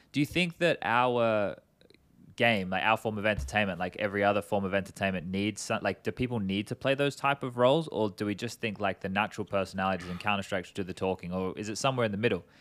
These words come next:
Because not everybody's the personality type to be something like this, but maybe, maybe we need more of that to, to build, um,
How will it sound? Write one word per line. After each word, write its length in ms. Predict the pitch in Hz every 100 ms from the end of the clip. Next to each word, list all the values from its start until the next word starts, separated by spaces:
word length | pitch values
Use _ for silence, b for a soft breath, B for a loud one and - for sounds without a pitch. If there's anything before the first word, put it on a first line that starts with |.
| b
Because 240 | - 127 120
not 200 | 160 -
everybody's 580 | 131 127 117 117 98
the 100 | -
personality 600 | 95 110 104 101 101 95
type 260 | 92 98 90
to 100 | 92
be 240 | 82 98
something 240 | 104 104 104
like 220 | 104 95
this, 320 | 120 131 - _
but 140 | 101 90 _ _
maybe, 340 | 98 104 98
maybe 240 | 82 101 104
we 140 | 92
need 340 | 87 98 117 - b b b b b b
more 200 | 107 113
of 100 | 95
that 320 | 98 123 123
to, 240 | - 104 92
to 160 | -
build, 400 | 90 104 107 104 85 _
um, 500 | 92 92 90 87 85